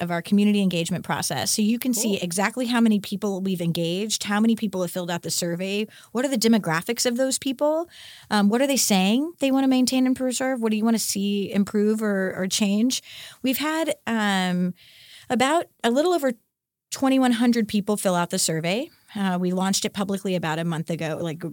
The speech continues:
Speaker 1: at our
Speaker 2: Mm-hmm.
Speaker 1: luncheon in January. Um, they, um,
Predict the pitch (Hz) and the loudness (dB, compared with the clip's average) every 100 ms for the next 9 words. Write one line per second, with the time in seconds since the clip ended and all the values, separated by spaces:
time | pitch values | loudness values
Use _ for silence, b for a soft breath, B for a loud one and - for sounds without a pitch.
0 | - 160 190 190 175 175 185 175 170 160 | -6 -4 0 2 2 0 0 -2 -2 -2
1 | 156 147 151 160 220 233 _ _ _ _ | -4 -4 -4 -4 -4 -6 _ _ _ _
2 | _ _ - 190 190 180 180 180 B B | _ _ -8 -4 0 0 0 -2 B B
3 | B B B - 226 220 220 220 214 - | B B B -4 0 2 4 4 2 2
4 | 202 185 185 185 180 190 | 0 0 0 0 -2 -4